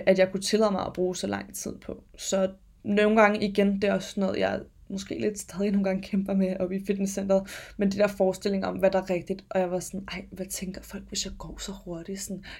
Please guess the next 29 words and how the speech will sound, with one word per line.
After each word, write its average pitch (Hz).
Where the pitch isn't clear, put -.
jeg 190
er 180
jo 175
lige 214
kommet, 196
og 180
de 180
så 233
mig 233
ude 214
i 226
receptionen." 196
Men 196
et, 214
det 196
tror 190
jeg 190
literally 185
ikke, 190
nogen 190
tænker 196
over, 190
og 190
to, 196
hvis 175
de 190
gør, 175
so 170
what? -